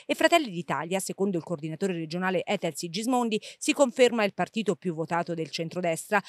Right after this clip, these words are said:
ma il risultato di Biondi non è isolato, perché i sindaci di Fratelli d'Italia, i candidati, hanno conseguito ovunque ottimi risultati.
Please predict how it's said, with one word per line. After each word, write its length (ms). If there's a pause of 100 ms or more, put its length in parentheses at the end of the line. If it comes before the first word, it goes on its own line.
(140)
ma 100
il 60
risultato 400
di 100
Biondi 300
non 140
è 40
isolato, 580
perché 260
i 20
sindaci 380
di 100
Fratelli 260
d'Italia, 540
i 40
candidati, 640 (200)
hanno 240
conseguito 560
ovunque 420
ottimi 400
risultati. 720